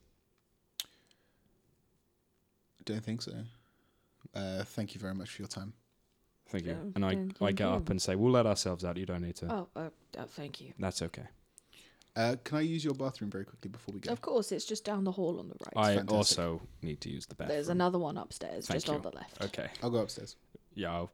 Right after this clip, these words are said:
Speaker 2: go upstairs as well 'cause I actually need the bathroom in character.
Speaker 1: Oh, no, you, you go to the
Speaker 2: Oh, I go to
Speaker 1: downstairs.
Speaker 2: downstairs. I'll
Speaker 1: I'll
Speaker 2: go
Speaker 1: go to the
Speaker 2: downstairs.
Speaker 1: upstairs
Speaker 2: Yeah,
Speaker 1: one.
Speaker 2: okay, yeah, yeah, yeah.
Speaker 1: <laughs> Cool.
Speaker 2: I thought we were going together to the upstairs one.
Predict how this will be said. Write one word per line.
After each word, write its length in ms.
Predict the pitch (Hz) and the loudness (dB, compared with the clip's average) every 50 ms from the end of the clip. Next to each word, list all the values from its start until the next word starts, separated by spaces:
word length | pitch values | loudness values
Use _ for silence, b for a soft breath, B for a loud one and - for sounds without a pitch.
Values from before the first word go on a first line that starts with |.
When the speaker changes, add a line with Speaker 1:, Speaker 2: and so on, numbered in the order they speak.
| - - - - - | -12 -20 -18 -6 -2
Speaker 2:
go 120 | 107 95 | 0 0
upstairs 280 | 76 - - 85 82 85 | 0 0 -2 -4 -4 -4
as 80 | 85 | -4
well 160 | 87 80 78 80 | -2 -2 -2 -2
'cause 120 | - - | -4 -4
I 80 | 82 80 | -6 -6
actually 240 | 80 - - - 85 | -6 -6 -8 -8 -8
need 140 | 82 80 80 | -8 -8 -6
the 60 | 80 | -4
bathroom 360 | - 85 80 - - 82 80 | -2 -2 -2 -2 -2 -4 -4
in 60 | 82 | -4
character. 400 | 85 - 80 80 - - - 90 - - _ _ _ - | -2 -2 -4 -4 -4 -6 -8 -10 -10 -12 _ _ _ 2
Speaker 1:
Oh, 80 | 139 135 | 4 6
no, 120 | 139 135 | 6 6
you, 300 | 123 117 120 127 135 123 - _ _ _ _ _ _ _ _ _ - | 6 6 2 0 -2 -6 -10 _ _ _ _ _ _ _ _ _ -6
you 120 | 123 123 | -4 0
go 120 | 117 143 120 | 2 2 2
to 120 | - - | 2 2
the 160 | - 120 113 - - - - | 0 0 0 0 -4 8 12
Speaker 2:
Oh, 160 | 160 175 175 | 12 12 12
I 60 | 165 | 12
go 100 | 160 180 | 12 12
to 120 | 175 - 165 | 12 12 12
Speaker 1:
downstairs. 40 | |
Speaker 2:
downstairs. 420 | 135 165 165 156 123 117 107 101 - | 12 12 12 12 12 12 10 12 12
I'll 60 | 123 | 12
Speaker 1:
I'll 60 | 131 | 12
Speaker 2:
go 100 | 127 135 | 12 12
Speaker 1:
go 0 | |
to 40 | 127 | 12
the 60 | 127 | 12
Speaker 2:
downstairs. 260 | 127 123 123 117 104 107 | 12 12 10 10 8 10
Speaker 1:
upstairs 60 | 104 | 10
Speaker 2:
Yeah, 200 | 123 120 117 113 | 12 12 12 12
Speaker 1:
one. 100 | 120 120 120 | 12 12 12
Speaker 2:
okay, 260 | 113 - 98 92 92 90 90 85 | 10 8 4 2 4 4 2 2
yeah, 60 | 80 | 2
yeah, 200 | - - - 90 92 87 82 | 2 2 2 2 0 0 0
yeah. 60 | 80 82 | 0 -2
Speaker 1:
<laughs> 60 | - - - - - | -4 -4 -6 -4 2
Cool. 140 | - 147 123 | 6 8 12
Speaker 2:
I 20 | |
thought 120 | - - 208 | 12 12 12
we 60 | 202 | 12
were 40 | 175 | 12
going 180 | 170 175 160 139 | 12 12 12 12
together 520 | - - 160 156 131 107 104 101 98 107 - | 12 10 10 10 10 10 8 6 6 4 0
to 100 | - - | 0 6
the 100 | 123 120 | 6 8
upstairs 340 | 127 127 - - 101 95 - | 8 6 6 2 2 2 4
one. 240 | 101 95 92 92 | 2 2 2 0